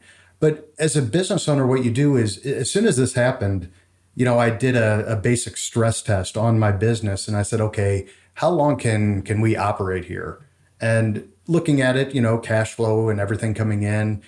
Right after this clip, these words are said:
you know, there's about a six-month runway. And I feel good about that. And that means if nothing else happened the rest of the year, for six months, we can continue to operate as a business. Now, when we get to that point and, and things haven't changed, I will have already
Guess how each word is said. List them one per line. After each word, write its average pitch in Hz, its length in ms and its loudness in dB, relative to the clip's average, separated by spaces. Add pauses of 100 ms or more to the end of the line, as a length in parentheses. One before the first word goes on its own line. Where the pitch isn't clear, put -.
(240)
you 127 80 -2
know, 123 100 4
there's 135 220 2
about 131 260 0
a 113 60 0
six-month 131 680 -2
runway. 104 540 -2 (100)
And 135 140 -2
I 147 80 2
feel 139 220 0
good 120 200 0
about 95 280 -4
that. 95 320 -4
And 110 160 -6
that 147 160 2
means 127 200 0
if 104 140 -4
nothing 135 340 -2
else 117 220 -2
happened 107 380 -2
the 98 40 -2
rest 98 240 -4
of 107 80 -10
the 104 60 -4
year, 101 400 -2 (240)
for 107 100 -6
six - 380 -4
months, 113 300 -2
we 110 100 0
can 104 180 -6
continue 101 480 -6
to 92 80 -4
operate 92 560 -8 (280)
as 101 200 -2
a 104 40 -4
business. - 640 -6
Now, 127 180 2
when 127 100 2
we 127 60 4
get 123 160 -2
to 117 60 -6
that 127 240 0
point 135 420 -4 (160)
and, 120 160 0
and 110 160 -2
things 113 280 0
haven't 113 320 0
changed, 120 560 -2 (440)
I 120 120 0
will 120 200 2
have 101 100 0
already 110 460 0